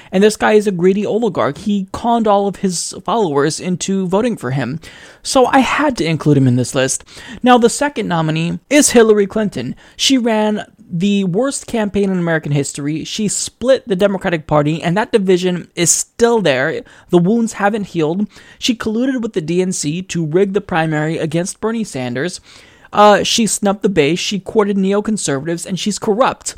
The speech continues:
So because she's responsible for giving us Donald Trump, I had to include her on this list. Now, third,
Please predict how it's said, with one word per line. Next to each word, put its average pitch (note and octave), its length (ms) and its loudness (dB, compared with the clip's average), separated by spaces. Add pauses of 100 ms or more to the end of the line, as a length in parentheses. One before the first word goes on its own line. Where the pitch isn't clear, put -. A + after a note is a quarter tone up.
(360)
So A3+ 360 8
because A3 400 -2
she's C4 320 -4
responsible G#3 720 0
for - 180 -4
giving G#3 440 0
us C4+ 160 -4
Donald C4 320 0
Trump, D4 400 -2 (380)
I G3+ 120 2
had A#3 260 0
to A3 100 0
include G#3 300 -2
her A3 100 2
on G#3+ 120 2
this G#3+ 200 -2
list. A#3 360 -2 (100)
Now, G#3 160 6
third, G#3 600 6